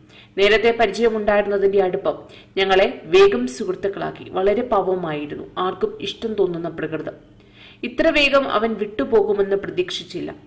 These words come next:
വലിയ നൊമ്പരം തോന്നുന്നു. ബിഗ് ബോസിൽ സോമദാസിന്റെ സഹ മത്സരാർത്ഥിയായിരുന്ന നടൻ പ്രദീപ് ചന്ദ്രൻ പറഞ്ഞു.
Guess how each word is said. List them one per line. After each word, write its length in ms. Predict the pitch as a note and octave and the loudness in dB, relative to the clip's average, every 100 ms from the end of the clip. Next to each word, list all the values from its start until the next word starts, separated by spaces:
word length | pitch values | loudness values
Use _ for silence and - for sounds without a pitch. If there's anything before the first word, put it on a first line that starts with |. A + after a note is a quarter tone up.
| - | -6
വലിയ 320 | F#3 G3 G#3+ | 0 2 4
നൊമ്പരം 520 | G#3+ G3 G3+ G#3+ A3+ | 4 2 2 2 0
തോന്നുന്നു. 600 | G#3+ D#3+ D3 D3 D#3+ - - - - - | -2 -6 -6 -10 -12 -16 -20 -20 -14 0
ബിഗ് 260 | G3+ G3+ | 2 2
ബോസിൽ 340 | A#3+ A#3+ B3+ B3 | 0 2 0 -2
സോമദാസിന്റെ 680 | B3+ G#3+ A3+ A#3+ B3 A#3 | 0 0 2 0 0 -2
സഹ 300 | A#3 A#3+ G#3 | -2 -2 -2
മത്സരാർത്ഥിയായിരുന്ന 1000 | A3 G#3+ G#3 A#3 A#3 A#3 A#3 G#3 G3 F#3 | 0 0 -2 0 2 2 2 2 2 0
നടൻ 400 | F3+ F3+ F3+ F#3 F#3 | 0 0 0 -2 -4
പ്രദീപ് 340 | G#3+ A#3 A#3 | -6 -4 -6
ചന്ദ്രൻ 500 | - G#3+ F3 D3 - - | -6 -6 -4 -6 -8 -10
പറഞ്ഞു. 280 | - - D3+ | -12 -12 -16